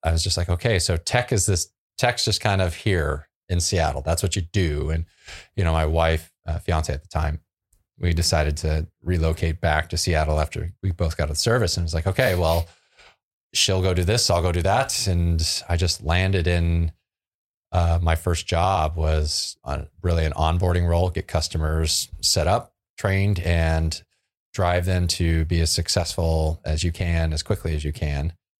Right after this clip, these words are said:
in as short a time as you can. And I just kind of grew up through the ranks in that environment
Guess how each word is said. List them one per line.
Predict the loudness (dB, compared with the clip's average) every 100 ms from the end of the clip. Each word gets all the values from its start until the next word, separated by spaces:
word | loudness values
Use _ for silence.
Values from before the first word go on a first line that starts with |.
| _ _ _ 0
in | 2
as | 2
short | 2 0
a |
time | -2 -4
as | -6
you |
can. | -10 -18 _ _ _ _ _ _ _ _ _ _ 0
And | 2 4 2 0
I | 0 0
just | 2 0
kind | 0 0
of | -2
grew | -2 0 2
up | 0 -2
through | -4
the | -2
ranks | 0 0 0 -2 -2 -4 -6 _ _ -20 -20 -20 _ _ _
in | 0
that | 2 2
environment | 2 2 2 2 2 0 -2